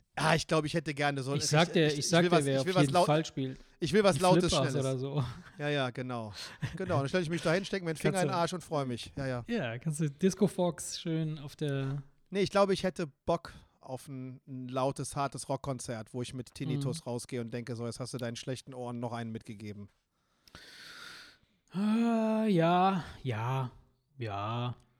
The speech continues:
Speaker 1: Du
Speaker 2: Ich
Speaker 1: eher,
Speaker 2: hab, ich hab
Speaker 1: du eher, weiß ich nicht, Eros Ramazzotti oder Adriano
Speaker 2: Ja, sowas in der
Speaker 1: Celentano, ne?
Speaker 2: Art,
Speaker 1: <laughs> Ja,
Speaker 2: sowas in
Speaker 1: ja.
Speaker 2: der Art. Also, äh, ich hab, ich hab jetzt, äh, dadurch, dass ich mein, mein, äh, Büröchen ja umgezogen hab nach oben, äh, hab ich mein Plattenspieler mitgenommen, hab meine alten Platten alle da oben,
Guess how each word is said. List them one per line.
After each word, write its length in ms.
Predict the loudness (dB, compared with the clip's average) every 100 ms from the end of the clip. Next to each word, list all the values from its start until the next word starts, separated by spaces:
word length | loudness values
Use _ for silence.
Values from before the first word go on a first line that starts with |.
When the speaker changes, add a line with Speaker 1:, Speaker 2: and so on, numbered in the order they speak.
| _ _ _ _ _ _
Speaker 1:
Du 180 | 0 4
Speaker 2:
Ich 80 | 6
Speaker 1:
eher, 60 |
Speaker 2:
hab, 160 | 6 4
ich 120 | -2
hab 80 | 0
Speaker 1:
du 100 | 2
eher, 360 | 4 4 4 4
weiß 200 | 2 2
ich 100 | -2
nicht, 260 | -6 -8 -4
Eros 300 | -2 -2 -2
Ramazzotti 520 | -2 -2 -4 -4 -4
oder 220 | -2 -2
Adriano 440 | -2 -2 0 2 4
Speaker 2:
Ja, 260 | 4 4 6
sowas 220 | 4 6
in 60 | 6
der 80 |
Speaker 1:
Celentano, 300 | 6 4 4
ne? 0 |
Speaker 2:
Art, 20 | 6
Speaker 1:
<laughs> 0 |
Ja, 80 | 8
Speaker 2:
sowas 160 | 8
in 60 | 10
Speaker 1:
ja. 60 | 8
Speaker 2:
der 100 | 8
Art. 300 | 6 4 2
Also, 340 | 6 6 6 2 2
äh, 340 | 4 4 2
ich 120 | 4
hab, 160 | 4 4
ich 140 | 2 2
hab 140 | 4
jetzt, 380 | 2 0 -6 0
äh, 160 | 0
dadurch, 300 | 2 4 4
dass 160 | 2 0
ich 120 | 2
mein, 240 | 4 4 4
mein, 400 | 2 2 0 -4
äh, 160 | -6 -2
Büröchen 500 | 0 2 2 2 0
ja 80 | 0
umgezogen 880 | 0 0 2 2 4 2 0 -2 -4
hab 280 | -2 -2 -2
nach 180 | -4 -2
oben, 460 | 0 2 2 -2 -6 -16 -20 -16 -4
äh, 160 | 0
hab 100 | 0
ich 80 | 2
mein 160 | 2 4
Plattenspieler 540 | 2 0 -2 0 2
mitgenommen, 480 | 2 0 0 2 2
hab 100 | 0
meine 180 | -2 -2
alten 260 | -4 -4 -4
Platten 340 | -4 -4 -6
alle 200 | -4 -4
da 80 | -2
oben, 480 | -2 -2 -2 -4